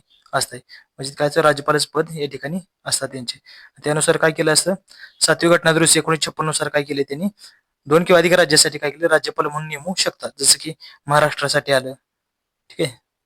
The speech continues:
महाराष्ट्रासाठी आलं, पुन्हा दादर नगर हवेलीसाठी येणार, नंतर काय, नंतर गोव्यासाठी तुमच्या इकडनं काही राज्यपाल नेमू शकतो, असं वेगवेगळ्यासाठी म्हणजे एक किंवा अधिक.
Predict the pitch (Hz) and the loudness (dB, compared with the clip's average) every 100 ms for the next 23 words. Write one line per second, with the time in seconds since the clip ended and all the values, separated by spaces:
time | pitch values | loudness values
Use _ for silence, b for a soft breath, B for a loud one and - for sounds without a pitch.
0 | _ _ _ _ _ _ 151 147 160 143 | _ _ _ _ _ _ 2 2 2 0
1 | 151 147 139 147 151 143 143 143 139 143 | 0 0 0 2 2 2 -2 -4 -2 0
2 | 139 135 139 135 135 135 139 - 143 143 | -2 -2 -6 -8 -8 -10 -14 -14 -6 -6
3 | 143 147 143 135 135 135 139 143 135 139 | -4 -8 0 2 2 0 -2 -16 -8 -8
4 | 139 139 135 139 135 127 - 135 131 180 | -8 -8 -8 -6 -6 -8 -16 -16 -6 -6
5 | - b _ - - 135 127 131 139 135 | -6 b _ -2 2 0 0 -2 -2 -2
6 | 131 127 - 123 131 135 - 151 135 | -2 -4 -4 -14 -12 -12 -8 -4 -4